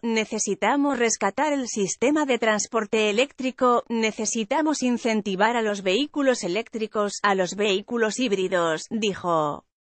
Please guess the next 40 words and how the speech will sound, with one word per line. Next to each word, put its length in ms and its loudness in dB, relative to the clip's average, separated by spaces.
Boy 360 0
explicó 680 0
que 140 0
la 120 4
mala 320 2
calidad 520 0
del 240 0
aire 380 4
se 200 0
debe 260 2
a 100 6
los 180 2
combustibles 880 0
que 160 2
utilizan 560 0
empresas 640 0
y 60 -2
comercios. 920 0
Para 240 4
ellos 320 0
quiere 340 0
impulsar 640 0
el 180 0
cambio 400 2
de 100 2
gas 280 2
L 320 4
P 260 2
por 240 2
gas 220 4
natural 500 2
y 80 -2
propuso 600 -2
que 160 0
sean 340 2
sometidos 720 0
a 80 2
mayor 400 2
regulación 760 2
ambiental. 800 2